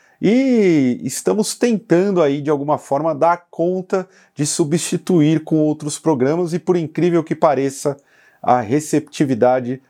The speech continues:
tem sido maravilhosa. Muito obrigado a todos e todas. Se você está vendo esse vídeo pela primeira vez, por favor, se inscreva no canal. É algo que nos ajuda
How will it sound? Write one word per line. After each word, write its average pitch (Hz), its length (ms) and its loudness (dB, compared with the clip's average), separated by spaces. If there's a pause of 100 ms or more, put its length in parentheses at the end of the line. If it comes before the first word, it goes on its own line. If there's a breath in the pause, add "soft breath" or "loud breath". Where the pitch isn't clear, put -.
(120)
tem 139 200 0
sido 139 500 -2 (180)
maravilhosa. 123 1300 0 (320)
Muito 175 840 -2 (180)
obrigado 139 880 0 (160)
a 120 140 -8
todos 131 760 -6
e 123 120 -4
todas. 113 800 -2 (500 loud breath)
Se - 100 -2
você 170 220 4
está 220 220 2
vendo 165 260 0
esse 160 220 -6
vídeo 143 240 -4
pela 156 160 2
primeira 165 340 -2
vez, 131 640 -6 (580)
por 180 120 4
favor, 180 340 2
se - 160 -4
inscreva 208 400 2
no 185 80 -2
canal. 147 520 0 (360)
É 107 80 2
algo 147 640 0
que - 180 -10
nos 156 200 -2
ajuda 156 520 0